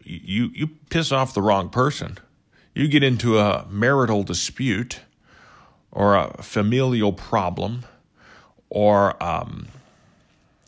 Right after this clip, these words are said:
say the wrong thing, have the wrong bumper sticker. I know this sounds far-fetched and way out there that people would criticize you for your political opinions and stances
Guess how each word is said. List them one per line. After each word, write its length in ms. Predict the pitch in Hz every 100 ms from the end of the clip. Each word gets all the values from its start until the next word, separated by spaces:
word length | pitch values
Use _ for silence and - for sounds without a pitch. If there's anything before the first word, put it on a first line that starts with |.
| _
say 300 | - 156 160
the 100 | 135
wrong 300 | 123 135 131
thing, 380 | - 127 131 135
have 260 | 123 135
the 80 | 123
wrong 340 | 120 127 123 104
bumper 300 | 120 117 117
sticker. 500 | - 117 110 123 131 _ _ _ _ _
I 100 | -
know 200 | 110 131 - - - _
this 160 | - 113
sounds 520 | - 110 95 87 - _ _ _ _
far-fetched 640 | - - 117 113 123 110 -
and 100 | 90
way 100 | 92
out 180 | 127 92
there 100 | 87
that 200 | - -
people 360 | 120 117 92
would 260 | 85 80 -
criticize 640 | - 156 127 90 82 80
you 140 | 85 87
for 200 | - 80
your 120 | 67
political 580 | - 82 135 - 69 - -
opinions 480 | - - 87 82 78
and 100 | 73
stances 540 | - 69 - - -